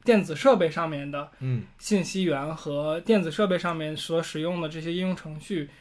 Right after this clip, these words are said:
Speaker 1: 是挺重要的一个事情。就往往你被，呃，时代所落下，也是有这一层的原因的，因为你是很老的一批
Speaker 2: 一个说不出小红书的直男。
Speaker 1: <laughs>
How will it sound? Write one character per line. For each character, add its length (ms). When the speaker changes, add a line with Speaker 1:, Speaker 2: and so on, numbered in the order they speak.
Speaker 1:
是 120
挺 160
重 140
要 100
的 80
一 60
个 60
事 120
情。 200
就 140
往 160
往 180
你 80
被， 360
呃， 340
时 220
代 180
所 160
落 220
下， 180
也 160
是 420
有 180
这 180
一 220
层 420
的 200
原 260
因 140
的， 100
因 140
为 80
你 360
是 400
很 220
老 240
的 100
一 140
批 160
Speaker 2:
一 20
个 140
说 240
不 80
出 180
小 220
红 200
书 240
的 60
直 240
男。 280
Speaker 1:
<laughs> 60